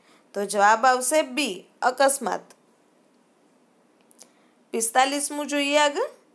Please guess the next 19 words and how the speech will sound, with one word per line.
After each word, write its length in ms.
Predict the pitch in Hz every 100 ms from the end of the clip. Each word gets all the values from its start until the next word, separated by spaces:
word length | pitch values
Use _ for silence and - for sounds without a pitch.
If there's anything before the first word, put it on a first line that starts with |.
| _ _ _ _ -
કમળો 500 | 254 262 269 311 339
એ 320 | 233 254 262
ખાલી 340 | 269 240 302
જગ્યા 360 | 294 285 277 262
રોગ 340 | 233 214 240
છે. 420 | 254 269 - - _ _ _ _ -
તો 120 | 185
જવાબ 380 | 175 180 208 226
આવશે 380 | 254 247 311 294
બી, 460 | 247 240 208 170 _ _ _ -
પાણીજન્ય, 800 | 254 262 254 214 185 160 160 170 _ _ _ _ _ _
પાણીજન્ય 680 | - 220 262 269 240 220 233
રોગ 380 | 226 220 226 214
છે 320 | 196 - - -
કમળો. 380 | - 185 165 170 - _ _ _ _ _ - _ -
છેતાલીસમું 720 | 226 226 269 277 285 285 294
જોઈએ, 360 | 285 285 285 403 453 _ _ _ _ -
નીચેનામાંથી 1080 | 240 233 320 330 330 320 294 294 285 427
શેમાં 680 | - - 285 240 269 285 -